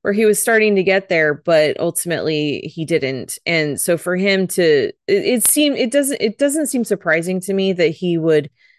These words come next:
kind of selflessly tell her, just, like, "Move on and forget me. Like, don't,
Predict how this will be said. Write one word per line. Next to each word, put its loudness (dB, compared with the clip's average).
kind 0
of 0
selflessly 0
tell -2
her, -2
just, -10
like, -2
"Move -4
on -2
and -6
forget -6
me. -8
Like, -6
don't, -2